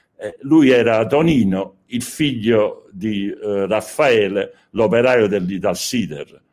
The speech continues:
Salvatore era il figlio dell'operaio della Mecfond. Eh,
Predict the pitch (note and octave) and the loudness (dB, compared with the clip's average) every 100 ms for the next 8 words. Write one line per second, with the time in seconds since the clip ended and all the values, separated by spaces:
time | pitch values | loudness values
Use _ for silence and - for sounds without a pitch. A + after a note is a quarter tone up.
0 | _ _ - - B2 B2+ D3 E3+ D#3 C#3 | _ _ -6 0 0 2 2 4 4 4
1 | B2 - A2 A#2 A2+ - C#3 A#2+ B2 G#2+ | 4 2 0 0 0 -4 -4 0 2 2
2 | - G2+ G2 G2+ G2 A2 A#2+ A2 G#2 G2 | -2 -4 0 0 2 2 4 4 2 0
3 | F#2+ F#2 G2+ B2 - - F2+ F2 D2 C#2 | -2 -2 -2 -2 -4 -10 -10 -8 -8 -14
4 | - _ _ _ _ _ - A2+ - | -20 _ _ _ _ _ -10 -10 -10